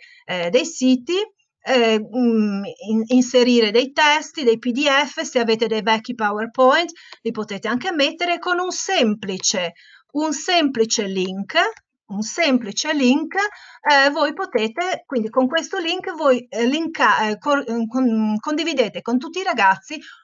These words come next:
In questo caso io ho oltre dieci risorse, video, eccetera, ok? Posso anche dire ai ragazzi: "Ok, siamo arrivati fino qui, guardate questo video,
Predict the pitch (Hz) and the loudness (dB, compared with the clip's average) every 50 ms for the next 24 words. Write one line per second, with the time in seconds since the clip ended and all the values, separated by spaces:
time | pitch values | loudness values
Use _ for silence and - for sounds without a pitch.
0 | _ _ _ _ - 247 240 240 269 277 - 370 370 - - 196 202 226 240 285 | _ _ _ _ -2 -2 0 0 0 -2 -2 -6 -4 0 2 4 4 4 4 2
1 | 269 269 240 214 226 233 247 240 - 214 202 202 190 - 262 277 320 320 320 359 | 2 2 4 4 4 4 4 2 2 0 0 0 2 2 4 4 4 2 -2 -6
2 | 349 285 202 202 202 208 214 - - 285 277 294 277 269 - - 214 196 185 180 | -8 -6 -4 -4 -4 -4 -4 -6 -6 -6 -6 -6 -8 -8 -8 -8 -8 -6 -6 -8
3 | 190 - - - 269 269 214 196 208 208 208 202 185 196 220 240 254 285 302 - | -8 -6 -2 0 0 0 0 -4 -6 -6 -6 -8 -4 0 2 4 4 2 2 0
4 | - _ _ _ _ _ _ - 233 240 240 240 - 226 190 156 - - 240 262 | -6 _ _ _ _ _ _ 0 2 2 2 2 0 -4 -4 -6 -4 -2 2 4
5 | 311 339 330 277 - - 202 208 - 233 240 302 330 - 269 254 262 - 349 320 | 4 4 4 2 0 -2 -6 -4 -2 0 0 0 2 2 2 2 2 2 2 2
6 | 277 277 - 311 285 233 262 277 262 254 254 262 247 240 233 208 202 - 262 254 | 2 2 2 -2 -4 -4 0 2 2 2 4 2 2 2 2 0 0 0 -2 -2
7 | 254 262 240 220 - 240 247 247 247 247 247 277 269 269 - - - - 240 269 | -2 -2 -4 -4 -4 -4 -2 0 0 0 2 0 0 0 -4 -8 -6 -4 -2 -2
8 | 339 - - - 262 254 294 359 392 381 _ _ _ _ _ _ - 285 330 339 | -2 -4 -4 -2 -2 0 0 0 -4 -6 _ _ _ _ _ _ 0 0 0 2
9 | 302 311 294 254 208 202 - 214 214 - - 285 285 277 - - 294 269 254 247 | 4 4 4 4 2 0 -4 -10 -10 -2 0 0 0 0 -4 -8 -8 -4 -2 0
10 | 226 220 214 214 247 285 | 0 0 0 0 2 2